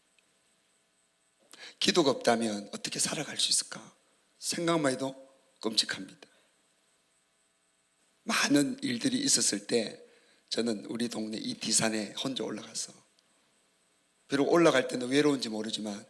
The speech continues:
기도하고 내려올 때는 하나님의 비전과 가슴이 뜨거운 마음을 안고 늘 내려왔습니다. 새벽마다 철야하며 금식하며 기도할 때마다, 시작할 때는 문제와 아픔과 얼음으로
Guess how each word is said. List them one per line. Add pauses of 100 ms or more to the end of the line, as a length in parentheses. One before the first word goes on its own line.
(120)
기도하고
내려올
때는 (600)
하나님의
비전과 (640)
가슴이
뜨거운
마음을
안고 (460)
늘
내려왔습니다. (800)
새벽마다
철야하며 (400)
금식하며
기도할
때마다, (300)
시작할
때는
문제와 (340)
아픔과
얼음으로